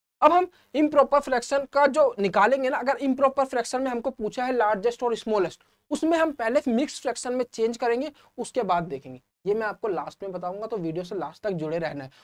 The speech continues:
उससे पहले ये सीख लेते हैं प्रॉपर फ्रैक्शन का हम कैसे पता करेंगे कौन सी फ्रैक्शन बड़ी है,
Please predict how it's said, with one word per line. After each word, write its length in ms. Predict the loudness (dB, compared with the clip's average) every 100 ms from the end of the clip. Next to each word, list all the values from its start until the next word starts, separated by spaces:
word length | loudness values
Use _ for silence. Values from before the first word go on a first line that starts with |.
| _
उससे 220 | 0 2 2
पहले 280 | 2 4
ये 120 | 2 2
सीख 260 | -2 0
लेते 240 | 0 4 4
हैं 100 | 4
प्रॉपर 360 | 4 4 6 2
फ्रैक्शन 400 | 4 -2 -2 -2
का 120 | -2
हम 220 | 0 -2 -6 -12 _
कैसे 280 | 0 2 -2
पता 260 | -4 -2 -2
करेंगे 340 | 0 -2 -4
कौन 220 | -2 -4
सी 120 | -4 -8
फ्रैक्शन 360 | -10 -8 -8
बड़ी 260 | -6 -4 -4
है, 160 | -6